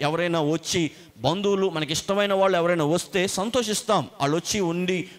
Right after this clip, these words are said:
వెళ్ళిపోయేంత వరకు వారితో సంతోషిస్తాం. అయితే వాళ్ళు వెళ్ళిపోయిన తర్వాత ఆ సంతోషం ఉండదు. ఎవరి దగ్గర నుండి వచ్చేది ఈ సంతోషం, ఎవరైనా వస్తే వచ్చేది ఈ సంతోషం.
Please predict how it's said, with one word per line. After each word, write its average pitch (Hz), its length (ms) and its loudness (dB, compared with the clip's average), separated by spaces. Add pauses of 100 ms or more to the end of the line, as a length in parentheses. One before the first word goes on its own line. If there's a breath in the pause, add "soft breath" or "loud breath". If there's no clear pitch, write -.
వెళ్ళిపోయేంత 175 540 2
వరకు 202 240 -2
వారితో 175 320 2
సంతోషిస్తాం. 147 760 -2 (420 loud breath)
అయితే 240 200 0
వాళ్ళు 247 240 2
వెళ్ళిపోయిన 269 340 0
తర్వాత 247 300 0
ఆ 262 80 2
సంతోషం 233 520 0
ఉండదు. 185 320 2 (1040)
ఎవరి 196 280 2
దగ్గర 202 320 -4
నుండి 208 220 2
వచ్చేది 202 1000 0 (120)
ఈ 196 120 0
సంతోషం, 196 640 -2 (380 soft breath)
ఎవరైనా 208 500 2
వస్తే 247 640 4
వచ్చేది 208 840 2
ఈ 214 100 0
సంతోషం. 196 680 0